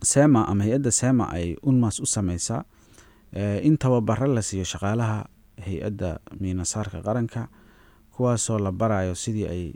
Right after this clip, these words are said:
shaqadan u qaban lahaayeen, gaar ahaan hubinta tayada, maamulka xogta iyo, eh, in la, inay helaan qalabayntii iyo xafiisyadii ay ku shaqayn lahaayeen.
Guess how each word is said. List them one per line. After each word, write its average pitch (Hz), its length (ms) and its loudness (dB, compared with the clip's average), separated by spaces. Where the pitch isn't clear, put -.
shaqadan 101 580 -4
u 104 60 -6
qaban 98 320 -2
lahaayeen, 104 380 -2
gaar 101 180 -2
ahaan 127 360 0
hubinta 139 460 2
tayada, 110 460 -2
maamulka 135 640 4
xogta - 460 -2
iyo, 143 360 2
eh, 110 400 0
in 151 160 8
la, 120 160 2
inay 131 240 4
helaan 113 320 2
qalabayntii 143 760 2
iyo 160 180 4
xafiisyadii 139 600 2
ay 117 80 2
ku 143 120 -10
shaqayn 117 360 0
lahaayeen. 92 560 -2